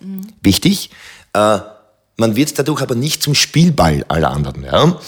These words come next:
Speaker 2: Denn das heißt nicht, dass man jetzt alles da in Liebe hinnimmt und jetzt da in Liebe und alles ist rosarot, ich liebe alle und lass mir alles gefallen,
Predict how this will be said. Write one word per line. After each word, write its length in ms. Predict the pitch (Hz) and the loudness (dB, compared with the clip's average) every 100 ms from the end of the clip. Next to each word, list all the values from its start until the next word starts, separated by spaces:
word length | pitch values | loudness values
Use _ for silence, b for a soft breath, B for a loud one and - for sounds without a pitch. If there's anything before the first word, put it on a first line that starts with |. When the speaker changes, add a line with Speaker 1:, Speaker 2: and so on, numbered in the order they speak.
| B B | B B
Speaker 2:
Denn 240 | 107 117 110 B | 2 2 0 B
das 140 | 110 98 | 0 4
heißt 220 | 107 - | 2 2
nicht, 200 | 147 - | 0 0
dass 100 | 123 | 2
man 80 | 117 | 2
jetzt 120 | - | 2
alles 180 | 104 120 | 2 2
da 80 | 107 | 4
in 160 | 110 | 4
Liebe 260 | 104 117 127 | 4 2 2
hinnimmt 480 | 95 120 143 117 101 | 4 6 6 6 4
und 120 | 98 | 4
jetzt 200 | 101 - | 4 4
da 180 | 101 101 | 4 4
in 180 | 98 101 | 4 2
Liebe 320 | 90 98 107 | 2 0 0
und 80 | 98 | 0
alles 200 | 87 92 | 0 -2
ist 120 | 90 | -2
rosarot, 420 | 87 90 98 92 | 0 0 0 -2
ich 140 | 92 90 | -4 -6
liebe 260 | 87 95 | -4 -2
alle 140 | 85 90 | 0 0
und 120 | 92 | 0
lass 160 | 80 - | 0 2
mir 80 | |
alles 120 | 87 - | 2 2
gefallen, 400 | 101 - 95 | 0 2 0